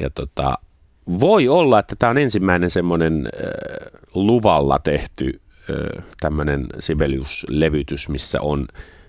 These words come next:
soolo, eli improvisaatio, eli hatusta soitetut jaksot sekä Pekalta että multa, että me soitetaan siinä, ö, koorukset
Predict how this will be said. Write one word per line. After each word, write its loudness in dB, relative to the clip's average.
soolo, 4
eli 2
improvisaatio, 0
eli 2
hatusta -2
soitetut -4
jaksot -2
sekä 0
Pekalta 0
että -6
multa, -4
että -8
me -8
soitetaan -2
siinä, -2
ö, -14
koorukset -6